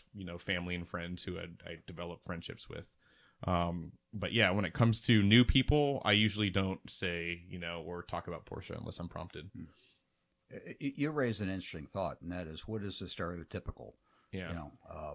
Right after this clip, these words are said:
Speaker 1: There are
Speaker 2: Porsche,
Speaker 1: good
Speaker 2: Porsche
Speaker 1: stereotypes and bad ones.
Speaker 2: I, I, ab-,
Speaker 1: So.
Speaker 2: abso-, absolutely. And I personally avoid wearing, uh, Porsche logoed clothing, um,
Speaker 1: Yeah.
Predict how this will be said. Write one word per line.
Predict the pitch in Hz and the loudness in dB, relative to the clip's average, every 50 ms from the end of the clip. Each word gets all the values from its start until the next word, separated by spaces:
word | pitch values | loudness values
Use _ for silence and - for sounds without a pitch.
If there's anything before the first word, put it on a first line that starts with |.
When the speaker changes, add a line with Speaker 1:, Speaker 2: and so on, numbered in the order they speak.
| - - | 4 8
Speaker 1:
There | 143 147 | 10 10
are | 147 | 10
Speaker 2:
Porsche, | |
Speaker 1:
good | 208 220 | 10 6
Speaker 2:
Porsche | 214 | 6
Speaker 1:
stereotypes | - 247 220 214 196 196 - - - - 95 - - - - - | 8 8 10 10 10 8 8 6 4 2 2 0 -2 -4 -2 0
and | 156 202 220 | 0 2 4
bad | 202 185 208 175 | 6 6 6 6
ones. | 117 90 78 87 - 160 | 4 0 0 2 4 4
Speaker 2:
I, | 175 165 165 - - - - | 4 4 4 0 -2 0 -2
I, | 170 | -2
ab-, | 175 - - | -2 -2 -2
Speaker 1:
So. | - - 220 233 185 - - 185 | 0 2 2 4 4 2 2 0
Speaker 2:
abso-, | - - | 0 -2
absolutely. | 190 214 - - 202 214 214 147 107 104 110 | -2 -2 0 0 0 0 2 2 2 2 2
And | 120 117 - 147 131 139 | 2 2 4 4 4 4
I | 175 226 | 4 2
personally | - - - 147 147 - - 139 131 123 120 117 - | 2 2 2 2 2 2 4 4 4 4 4 2 0
avoid | 123 107 95 110 113 120 123 120 120 107 | -2 -2 -2 0 0 2 2 2 2 0
wearing, | 107 101 110 113 113 113 110 113 113 110 110 104 - - 107 | 0 2 2 2 2 2 2 2 2 0 0 -2 -4 -6 -8
uh, | 104 104 104 101 101 - - - | -6 -4 -4 -4 -4 -2 4 4
Porsche | - 143 139 131 - - 120 110 | 4 6 4 2 2 2 0 2
logoed | 107 107 110 107 104 104 104 104 101 95 87 - _ _ _ _ | 2 2 0 2 0 0 0 0 -2 -4 -8 -14 _ _ _ _
clothing, | - - 160 170 123 87 98 139 139 _ _ _ - - | 2 6 6 6 6 4 2 -2 -4 _ _ _ -10 -6
um, | - 92 92 90 | -4 -2 0 0
Speaker 1:
Yeah. | 92 90 | 0 0